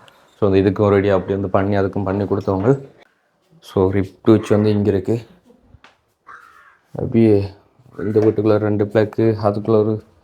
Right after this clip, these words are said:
ரெண்டு பிளக்கு, இங்க ஒரு பிளக்கு, அங்க ரெண்டு பிளக்கு, and பூஜை ரூமுக்குள்ள, அஹ், ரெண்டு பிளக்குன்னு சொல்லி, அஹ், குறிப்பிட்ட மட்டப்படுத்தப்பட்டதான அந்த ஒரு பிளக்கில் வந்து அடிச்சிருக்குது. ஓகே, so வந்து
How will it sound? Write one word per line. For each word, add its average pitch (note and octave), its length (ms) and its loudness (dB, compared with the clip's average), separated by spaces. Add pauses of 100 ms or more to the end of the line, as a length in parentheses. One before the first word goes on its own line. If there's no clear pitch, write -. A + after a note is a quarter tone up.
(300)
ரெண்டு A2+ 240 -2
பிளக்கு, A#2 560 -2
இங்க A#2+ 240 0
ஒரு A2+ 140 2
பிளக்கு, A2+ 440 -2 (720)
அங்க A2+ 220 4
ரெண்டு A2+ 280 4
பிளக்கு, A2 500 0 (100)
and A2+ 120 -6
பூஜை B2 400 2
ரூமுக்குள்ள, A#2+ 460 2 (1120)
அஹ், G#2 280 4
ரெண்டு A2+ 240 2
பிளக்குன்னு A2 360 2
சொல்லி, A2+ 640 -2
அஹ், G#2+ 360 0 (100)
குறிப்பிட்ட A#2 380 -2 (460)
மட்டப்படுத்தப்பட்டதான G#2+ 760 0
அந்த G2+ 160 -2
ஒரு F#2+ 180 -2 (600)
பிளக்கில் G#2 240 0
வந்து G2 220 0
அடிச்சிருக்குது. F#2 600 -4 (3000)
ஓகே, - 160 -2
so G2+ 180 2
வந்து G2+ 220 4